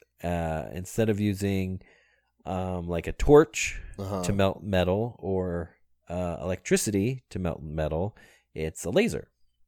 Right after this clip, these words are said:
Speaker 1: And so it's in this kind of, uh, the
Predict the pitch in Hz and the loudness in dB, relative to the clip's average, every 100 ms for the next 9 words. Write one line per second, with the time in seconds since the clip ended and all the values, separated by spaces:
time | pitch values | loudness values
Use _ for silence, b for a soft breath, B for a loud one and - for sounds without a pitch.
0 | B B B B - 82 87 90 87 - | B B B B -10 -6 -4 -6 -8 -8
1 | 90 87 90 87 64 - - 110 104 104 | -4 -2 -2 -4 -6 -10 -10 -6 -4 -2
2 | 101 - - - - - 98 95 95 90 | -2 -4 -6 -8 -10 -6 -2 2 2 4
3 | - B B B B _ _ _ 101 98 | 6 B B B B _ _ _ 0 2
4 | 95 92 - b b b b _ _ _ | 2 0 -2 b b b b _ _ _
5 | _ _ _ _ _ _ _ - 95 | _ _ _ _ _ _ _ -8 -8